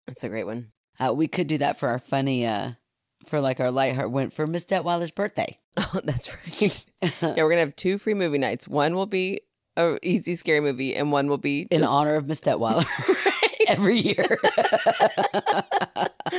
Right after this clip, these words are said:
Speaker 1: Uh.
Speaker 2: mean, it's kinda sweet. I kinda love the idea. Uh, okay, so, Mindy, the door was open, girl.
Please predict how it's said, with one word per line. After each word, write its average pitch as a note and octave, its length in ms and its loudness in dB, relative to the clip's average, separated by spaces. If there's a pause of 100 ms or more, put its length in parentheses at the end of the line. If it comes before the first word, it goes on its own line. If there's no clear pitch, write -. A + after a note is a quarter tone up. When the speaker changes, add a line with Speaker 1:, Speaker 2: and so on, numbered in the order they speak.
(320)
Speaker 1:
Uh. F4+ 160 6
Speaker 2:
mean, G3 240 4
it's - 180 -8
kinda D#3 300 0
sweet. B2+ 520 -2
I - 640 0
kinda D#3+ 240 2
love D3 140 0
the D3 120 0
idea. - 340 -6 (340)
Uh, F3+ 680 0 (100)
okay, F#3+ 640 2
so, D#3 880 4 (380)
Mindy, E3 600 0
the F3+ 120 -4
door A#3+ 380 4
was D3 260 0
open, G#2 420 -2
girl. A3 520 2